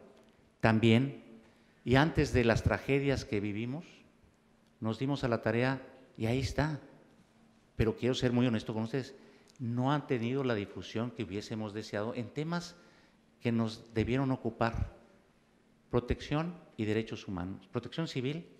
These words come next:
y derechos humanos. Y ya tuvimos dos tragedias, la del siete y la del diecinueve de septiembre. Los medios de comunicación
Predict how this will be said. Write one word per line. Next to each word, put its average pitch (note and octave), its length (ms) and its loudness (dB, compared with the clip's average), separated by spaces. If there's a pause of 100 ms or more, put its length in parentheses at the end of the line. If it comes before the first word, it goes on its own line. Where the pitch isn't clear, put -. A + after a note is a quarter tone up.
y A2 100 -2
derechos G#2 540 0 (460)
humanos. F2 580 -6 (880)
Y A2 100 -4
ya G#2 120 0
tuvimos G2+ 360 -4
dos F2 200 -8
tragedias, A#2+ 560 -6
la F2 80 -4
del E2+ 160 -4
siete A2+ 320 -4
y A#2 40 -2
la F#2+ 140 -2
del D#2+ 140 -6
diecinueve F#2 480 -12 (640)
de G2 440 0 (1400)
septiembre. - 640 -6 (2000)
Los D3 200 6
medios A3+ 200 8
de G3 140 6
comunicación D3 920 0